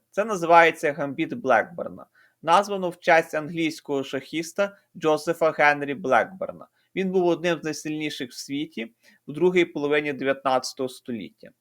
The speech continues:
В інших джерелах це називається гамбіт Костіча,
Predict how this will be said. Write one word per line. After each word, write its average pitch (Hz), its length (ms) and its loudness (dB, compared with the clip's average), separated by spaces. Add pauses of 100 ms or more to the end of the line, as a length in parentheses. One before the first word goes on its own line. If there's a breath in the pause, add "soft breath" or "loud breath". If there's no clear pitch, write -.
(680)
В - 40 -2
інших 240 300 0
джерелах 196 480 6
це 196 120 -2
називається 156 580 6
гамбіт 160 460 -4
Костіча, - 720 -4